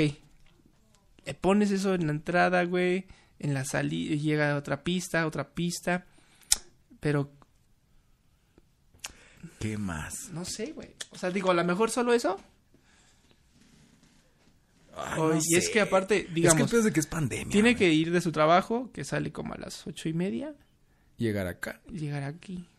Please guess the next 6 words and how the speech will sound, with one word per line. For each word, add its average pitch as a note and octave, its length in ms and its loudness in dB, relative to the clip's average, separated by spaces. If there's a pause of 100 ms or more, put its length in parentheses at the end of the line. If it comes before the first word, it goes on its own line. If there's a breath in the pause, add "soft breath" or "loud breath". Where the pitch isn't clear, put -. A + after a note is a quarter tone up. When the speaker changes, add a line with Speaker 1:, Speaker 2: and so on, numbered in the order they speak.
(640 soft breath)
Speaker 1:
Luego D#3+ 200 2
de D#3+ 80 4
llegar D3+ 200 2
aquí, A#3 560 -4 (240)
este, D3 800 -6 (1600 soft breath)
pues, D#3 280 -4